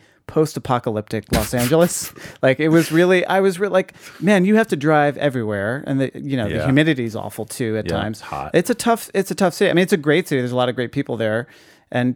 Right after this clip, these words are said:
Speaker 1: and he's right, it's tough.
Speaker 2: Yeah. I
Speaker 1: Man,
Speaker 2: think
Speaker 1: I'm gonna get in a lot of trouble for that
Speaker 2: Yeah,
Speaker 1: comment. I'm
Speaker 2: well,
Speaker 1: sorry,
Speaker 2: you know, we
Speaker 1: Houston.
Speaker 2: always have to insult a city, some other city, each episode. So, um, but no, look, there's a lot of really good urban activity happening in Houston. I think that there's a real constituency to make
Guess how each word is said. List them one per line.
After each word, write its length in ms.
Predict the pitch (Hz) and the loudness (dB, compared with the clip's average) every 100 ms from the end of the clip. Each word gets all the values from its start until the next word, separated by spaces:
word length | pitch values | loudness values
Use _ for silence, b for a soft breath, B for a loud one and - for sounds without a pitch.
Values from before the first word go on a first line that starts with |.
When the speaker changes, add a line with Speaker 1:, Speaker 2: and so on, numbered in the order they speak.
| - | -4
Speaker 1:
and 160 | - 156 | -4 -2
he's 160 | 147 | 0
right, 180 | 170 214 | 0 0
it's 200 | 127 - | -2 -6
tough. 480 | - 208 107 - - | -4 -4 -4 -10 -6
Speaker 2:
Yeah. 240 | 101 92 90 B B | 0 2 0 B B
I 80 | 143 | 4
Speaker 1:
Man, 120 | 156 | 6
Speaker 2:
think 60 | 156 | 6
Speaker 1:
I'm 100 | 170 | 4
gonna 160 | 160 135 | 0 -2
get 140 | 123 | -2
in 40 | 117 | -2
a 20 | |
lot 160 | 120 | -4
of 60 | 113 | -4
trouble 260 | - 107 104 | -4 -6 -4
for 60 | |
that 220 | 92 85 | -2 0
Speaker 2:
Yeah, 40 | 82 | 2
Speaker 1:
comment. 300 | 165 143 135 | 2 2 0
I'm 80 | 143 | 0
Speaker 2:
well, 100 | 156 | 2
Speaker 1:
sorry, 300 | 135 127 117 | 2 0 -2
Speaker 2:
you 80 | |
know, 160 | 95 80 | 0 0
we 60 | 90 | 0
Speaker 1:
Houston. 140 | 90 | 0
Speaker 2:
always 260 | 95 95 - | 2 0 -2
have 160 | 92 | -4
to 100 | - | -4
insult 380 | 82 78 82 80 | -6 -4 -4 -4
a 40 | 82 | -6
city, 360 | 85 80 80 | -6 -4 -6
some 180 | - 85 | -6 -6
other 200 | 80 78 | -4 -6
city, 440 | - 82 80 85 90 | -6 -8 -8 -10 -12
each 240 | 92 87 | -14 -10
episode. 440 | 87 - - 90 80 | -10 -8 -6 -6 -4
So, 280 | 98 90 - B B B | -2 -2 -2 B B B
um, 160 | 135 139 | 0 2
but 140 | 160 | 2
no, 140 | 156 135 | 2 2
look, 280 | 131 - - 131 | 2 0 -6 -4
there's 160 | 139 | -2
a 60 | 147 | 0
lot 220 | 156 214 | 0 0
of 80 | 311 | 0
really 300 | 165 139 110 | 0 0 0
good 480 | 92 104 90 87 92 _ | 0 0 2 -2 -10 _
urban 580 | 92 90 87 85 82 85 _ _ - | -6 -4 -2 -2 -6 -8 _ _ -12
activity 600 | 87 - - 82 85 82 | -10 -8 -8 -6 -6 -6
happening 520 | 82 82 - 82 82 | -6 -6 -6 -8 -10
in 80 | 80 | -10
Houston. 320 | 78 85 - | -12 -12 -6
I 60 | 107 | -6
think 200 | 131 104 | -6 -6
that 200 | 113 101 | -4 -4
there's 160 | 107 104 | -4 -4
a 80 | |
real 240 | 90 101 95 | -4 -2 -2
constituency 800 | 107 98 95 - 87 82 92 85 | -4 -8 -8 -8 -10 -8 -10 -10
to 140 | 90 | -10
make 580 | 87 92 95 90 - | -8 -6 -6 -6 -12